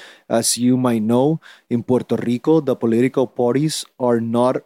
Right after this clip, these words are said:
organized according to their values in terms of social,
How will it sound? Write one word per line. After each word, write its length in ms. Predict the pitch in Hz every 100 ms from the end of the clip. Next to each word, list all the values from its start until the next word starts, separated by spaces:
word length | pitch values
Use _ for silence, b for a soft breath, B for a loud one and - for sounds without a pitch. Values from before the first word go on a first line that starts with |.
| -
organized 680 | 127 135 139 139 139 139 -
according 720 | 127 117 - 120 117 120 117 117 b b b _
to 220 | 131 123
their 160 | 117 110
values 640 | 92 117 131 127 127 -
in 180 | 113 107
terms 400 | 123 117 113 -
of 220 | 110 104
social, 880 | - 139 139 - - 127 127 127